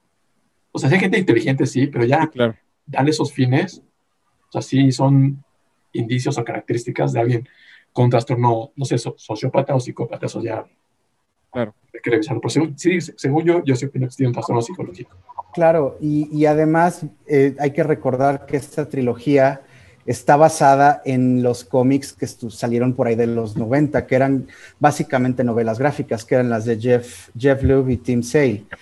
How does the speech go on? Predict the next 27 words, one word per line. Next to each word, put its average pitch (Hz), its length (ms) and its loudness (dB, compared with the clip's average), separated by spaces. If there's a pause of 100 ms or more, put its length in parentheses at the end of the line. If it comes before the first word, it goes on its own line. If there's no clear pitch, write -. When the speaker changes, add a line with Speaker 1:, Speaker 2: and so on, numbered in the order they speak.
(460)
Speaker 3:
Y, 139 520 6
y 180 160 6
también, 151 460 6
por 160 180 4
supuesto, 165 640 2
está, - 380 -4 (120)
tien-, 131 240 -4
toma 131 260 2
mucho 180 540 2
de 117 160 -4
Frank 139 300 -2
Miller 156 420 2 (220)
en 113 200 -6
el, 110 480 -4 (640)
El 120 180 -2
Caballero 123 440 6
de 131 120 8
la 120 100 2
Noche 127 320 0
Regresa, 127 680 0 (800)
y 139 80 -2
sobre 139 300 4
todo 143 300 6
del 131 160 4
Killing 120 360 0
Joke 131 380 2 (380)
de, 101 760 -6